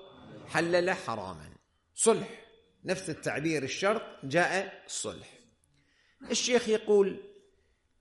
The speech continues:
في الصلح نفس الكلام جاء، في الصلح أيضًا نفس الكلام. هل يمكن إنسان يتصالح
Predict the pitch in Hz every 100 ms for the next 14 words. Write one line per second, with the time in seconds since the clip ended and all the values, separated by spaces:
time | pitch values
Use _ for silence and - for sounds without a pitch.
0 | - - 262 - 254 233 202 196 - 147
1 | - 107 90 82 - - - _ _ _
2 | _ _ _ _ _ 113 - 165 180 -
3 | 170 156 151 113 - 95 101 110 - 190
4 | 202 214 180 190 156 185 165 156 160 170
5 | 175 151 147